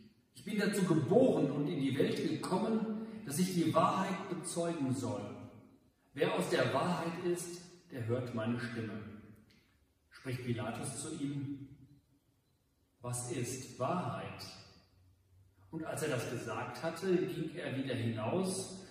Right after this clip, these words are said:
zu den Juden und spricht zu ihnen: „Ich finde keine Schuld an ihm.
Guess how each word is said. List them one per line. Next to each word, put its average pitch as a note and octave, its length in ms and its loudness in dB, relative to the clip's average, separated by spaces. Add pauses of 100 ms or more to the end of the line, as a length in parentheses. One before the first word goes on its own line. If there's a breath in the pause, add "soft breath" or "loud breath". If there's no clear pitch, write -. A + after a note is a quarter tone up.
(120 loud breath)
zu E3+ 120 -2
den C#3 180 2
Juden D#3+ 300 2
und - 120 6
spricht - 340 -2
zu F3+ 180 2
ihnen: - 800 2
„Ich - 680 -8
finde C#3 480 -2
keine D3 480 -6
Schuld B2+ 560 -2
an - 300 -8
ihm. G#2+ 220 -6